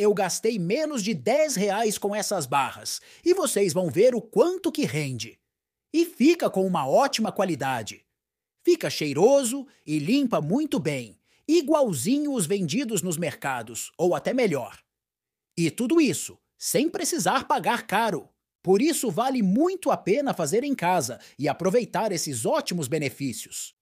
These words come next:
Principalmente se você costuma lavar bastante roupa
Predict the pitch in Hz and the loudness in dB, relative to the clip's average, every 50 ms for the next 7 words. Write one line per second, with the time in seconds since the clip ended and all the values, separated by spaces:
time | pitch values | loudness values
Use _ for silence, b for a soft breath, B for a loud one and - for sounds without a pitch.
0 | _ - 269 330 359 330 - 294 - 165 151 131 143 185 226 214 - 160 - - | _ -4 -4 -2 -2 -2 -2 -2 0 -2 -2 -2 -2 -4 -4 -4 -4 -4 -4 -4
1 | 151 156 139 - 214 208 214 220 156 - - - 247 269 247 208 175 143 123 160 | -4 -4 -4 -2 -4 -2 -2 -2 -4 -4 -4 -4 -4 -2 -2 -2 -2 0 0 0
2 | 196 175 156 165 185 - - - - 226 330 339 - 254 170 117 139 170 214 247 | -2 -2 -2 -2 -4 -4 -4 -2 -2 -2 -2 -2 -4 -4 -4 -2 2 2 2 2
3 | 247 269 262 254 | 2 0 -2 -2